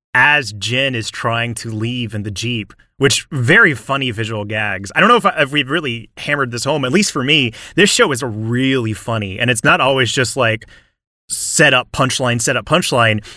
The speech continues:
The whole time that they're arguing, you can see Jin <laughs> wrestling with the Hulk-sized car as she's, like, finding a bag to sit on <laughs> so she can be in the steering wheel, looking incredibly tiny in that Jeep.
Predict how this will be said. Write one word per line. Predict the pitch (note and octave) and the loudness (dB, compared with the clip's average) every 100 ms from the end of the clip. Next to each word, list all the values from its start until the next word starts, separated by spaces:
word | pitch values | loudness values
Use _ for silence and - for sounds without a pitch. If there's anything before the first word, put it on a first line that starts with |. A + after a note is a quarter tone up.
| _ | _
The | C3 C#3 | 0 2
whole | B2 G3+ | 4 2
time | G3 G#3 | 4 2
that | E3+ | 4
they're | F3+ - | 0 2
arguing, | C3 F#3 D#3 C3 A#2 A2 - - | 2 2 0 0 -2 -6 -8 0
you | E3+ | 0
can | - D#3+ | 2 -2
see | - F#3+ G3+ | 2 2 2
Jin | A#2+ C3+ E3+ D3 | 0 2 2 2
<laughs> | |
wrestling | A#2+ C#3 - - F#3 C#3+ | 2 2 4 2 2 2
with | D#3 | 0
the | - B2 | 2 4
Hulk-sized | A2+ D3 - C#3 C3+ - | 4 2 2 2 2 2
car | C3 B2 D#3+ F3 - | 4 6 4 2 -4
as | - C3+ | -2 0
she's, | C#3+ | 0
like, | C3+ A#2+ | -2 -2
finding | C3 C#3 C3 | 0 2 2
a | |
bag | A2+ B2+ C3+ | 2 4 4
to | B2 | 2
sit | - C#3 | 2 2
on | C3+ C#3 | 4 2
<laughs> | |
so | C#3 - | 2 0
she | - | 0
can | - C3+ | 0 2
be | D#3+ | 2
in | D#3 | 2
the | C#3+ | 2
steering | - C#3+ D3 C#3 | 2 4 4 4
wheel, | C#3+ C#3 C3+ - - | 4 4 2 -2 0
looking | D#3 D#3+ E3 | 2 4 4
incredibly | D3 B2+ C#3+ D3 | 2 2 2 2
tiny | D3 - C3 C#3+ C#3+ | 0 0 -2 -2 -2
in | C#3 | 0
that | C3+ B2 A#2+ | -2 -4 -4
Jeep. | A2+ C3 D#3 - | 2 4 4 0